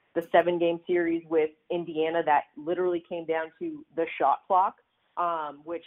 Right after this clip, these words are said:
I was in the arena for that, absolutely insane game. And then you go to round two against Miami that I believe, if I'm not mistaken, went six. Um, again, came down to one shot. Um,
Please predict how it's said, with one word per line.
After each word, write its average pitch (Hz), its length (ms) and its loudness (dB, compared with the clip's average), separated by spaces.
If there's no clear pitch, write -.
I 165 80 2
was 165 200 -6
in 170 100 -12
the 160 140 -16
arena 160 400 -14
for 165 80 -14
that, 160 180 2
absolutely 165 760 0
insane 156 400 -12
game. 151 220 -10
And 185 160 -4
then 220 220 -2
you 208 240 -12
go 190 200 2
to 175 60 0
round 175 300 -2
two 185 260 -4
against 160 320 -6
Miami 160 420 -6
that 160 260 2
I 156 80 0
believe, 165 420 -8
if 202 120 -12
I'm 196 80 -6
not 196 120 -2
mistaken, 190 340 -8
went 151 200 -6
six. 214 200 -4
Um, 175 400 2
again, 175 600 -6
came 196 180 -10
down 180 360 -4
to 175 260 -8
one 165 400 -2
shot. 175 320 4
Um, 170 380 2